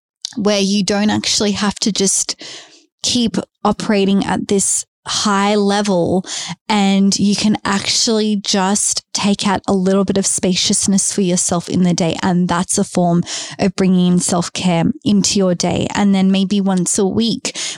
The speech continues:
whether it's an hour, whether it's half a day, whether it's a full day, whether it's the full weekend, where you're like,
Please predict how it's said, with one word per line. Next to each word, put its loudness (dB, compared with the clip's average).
whether 2
it's -2
an 0
hour, 2
whether 2
it's -4
half 0
a 2
day, 2
whether 2
it's -2
a 2
full 0
day, 2
whether 2
it's -4
the -4
full 0
weekend, 0
where 2
you're 2
like, 0